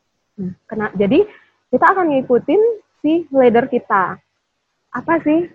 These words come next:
hal-hal yang dianjurkan, hal-hal apa sih yang akan, em, dibuat, dibikin oleh pemerintah. Nah, kita akan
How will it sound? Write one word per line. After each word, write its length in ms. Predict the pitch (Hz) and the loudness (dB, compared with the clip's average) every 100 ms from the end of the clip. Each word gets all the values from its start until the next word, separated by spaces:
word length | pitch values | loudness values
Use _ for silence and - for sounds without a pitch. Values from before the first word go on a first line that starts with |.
| _ | _
hal-hal 380 | 247 254 302 320 285 | 0 0 -2 -2 0
yang 160 | 269 269 269 _ 220 | 0 -2 -6 _ -4
dianjurkan, 1120 | 254 247 247 262 254 - 247 240 247 254 240 _ | 0 2 2 2 0 0 0 2 -2 -6 -10 _
hal-hal 280 | 247 254 240 220 240 | -2 0 2 2 0
apa 200 | 269 285 - | -2 -4 -4
sih 160 | 254 | -2
yang 240 | 240 233 - | 0 0 -2
akan, 480 | 233 233 226 233 _ _ _ _ _ | -4 -2 -4 -4 _ _ _ _ _
em, 340 | 226 220 214 214 226 _ _ _ _ _ _ _ _ _ _ | -6 -4 -4 -6 -10 _ _ _ _ _ _ _ _ _ _
dibuat, 840 | 202 202 247 202 233 220 226 233 - _ | -4 0 2 2 4 6 4 2 -4 _
dibikin 880 | 202 220 226 226 _ 247 240 233 233 | -4 0 0 -2 _ 0 2 2 -2
oleh 200 | 220 226 233 | -4 -4 -4
pemerintah. 720 | 226 220 214 214 226 226 254 415 196 | -6 -6 -6 -6 -4 -4 -4 -12 -12
Nah, 160 | 190 196 _ _ _ _ _ _ _ _ _ _ _ | -12 -12 _ _ _ _ _ _ _ _ _ _ _
kita 240 | 262 302 370 | -2 0 0
akan 120 | 370 | 0